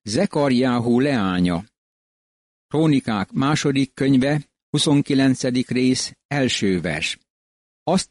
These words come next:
tette, amit helyesnek lát az Úr, egészen úgy, ahogyan tett az őse, Dávid. Krónikák második könyve,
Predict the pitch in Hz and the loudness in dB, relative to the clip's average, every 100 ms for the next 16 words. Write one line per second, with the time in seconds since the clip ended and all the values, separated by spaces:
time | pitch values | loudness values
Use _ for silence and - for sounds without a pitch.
0 | _ 143 151 _ 143 151 165 _ _ _ | _ -6 -6 _ -2 -2 -4 _ _ _
1 | 131 131 117 151 190 147 - 127 123 123 | 0 0 0 0 0 0 0 -2 0 -2
2 | 117 - 104 131 131 139 156 - _ _ | -2 -2 -2 2 4 4 2 -2 _ _
3 | _ _ _ - 185 139 131 - 123 110 | _ _ _ -4 -2 2 2 0 2 2
4 | 147 135 151 156 165 _ _ _ 139 135 | 4 4 4 2 -4 _ _ _ -4 0
5 | 123 117 113 - 160 - - 117 101 - | 2 2 2 2 -2 -6 -6 -4 -2 0
6 | 131 135 - 143 147 - - 139 139 98 | 2 2 0 -2 -4 -6 -6 -2 0 0
7 | 87 73 - _ _ _ _ _ _ _ | 0 -2 -6 _ _ _ _ _ _ _
8 | - 156 156 127 107 98 127 165 - 156 | -2 2 2 0 -2 -2 -2 0 0 0
9 | 139 - 135 131 120 131 | -2 -2 2 2 2 -2